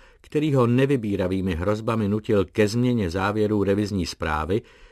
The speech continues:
kterou označil za nehoráznou troufalost. Hrozil Forejtovi zničením, vyhozením z ministerstva a tak dále.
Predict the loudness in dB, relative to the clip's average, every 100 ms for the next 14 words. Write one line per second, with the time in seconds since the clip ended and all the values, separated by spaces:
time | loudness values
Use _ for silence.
0 | -8 2 4 4 2 0 -2 2 2 2
1 | 0 0 0 0 0 0 0 -2 -4 -4
2 | -4 -4 -4 -4 -8 -8 -12 -20 -20 _
3 | _ _ -20 -20 _ -2 0 2 2 2
4 | 2 0 0 2 2 0 0 0 -2 -4
5 | -4 -4 -4 0 0 2 0 0 -2 -2
6 | 0 0 -2 -6 -8 -8 -10 -10 -6 -8
7 | -6 -8 -6 -6 -8 -12 -16